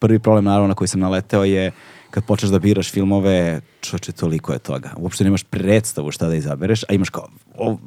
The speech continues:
ovoliko vremena da izabereš. Ovaj, ali s druge strane, onda sam te filmove koje sam izabrao i onda sam seo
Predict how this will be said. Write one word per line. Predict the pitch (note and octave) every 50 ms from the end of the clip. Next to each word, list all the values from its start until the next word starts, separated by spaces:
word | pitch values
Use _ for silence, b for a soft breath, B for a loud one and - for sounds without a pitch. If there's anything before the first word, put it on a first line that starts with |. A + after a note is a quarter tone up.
| - -
ovoliko | B2 A#2+ A#2+ A#2+ A#2 - A2+
vremena | G2+ G2 F#2+ F#2 G2 F#2+ F2+
da | F2+
izabereš. | F2 F2 D#2+ D2 C#2+ - - - - B B B B B B B B B B B B -
Ovaj, | G#2 G2+ F#2+ F2+ F2+ F2 E2+ E2 F2 F#2 F2+ F2+ F#2 F2+ F#2 F#2 F#2 F#2 F#2 F#2 F2+ E2+ - - _ _ _ -
ali | G2 G2 F#2+ F#2 G2 F#2+
s | F2
druge | F2+ A2 C#3 D3 C#3+
strane, | - - G2 F#2+ G#2 A#2 C#3+ C#3 A#2+ - - _ _ _ _ -
onda | F#2+ F#2+ A2 A#2+
sam | A2 - B2 G#2+ G2+ F#2+ - - _ _ _
te | - A2+ G#2+
filmove | - - G#2 A2+ G#2+
koje | F#2+ - F#2
sam | - - F2 F2+
izabrao | G2+ A2+ B2+ A#2+ A2+ G#2
i | G2
onda | G2 G#2 G2+
sam | - G#2 F#2+
seo | - - A#2+ A2+ F#2+ D#2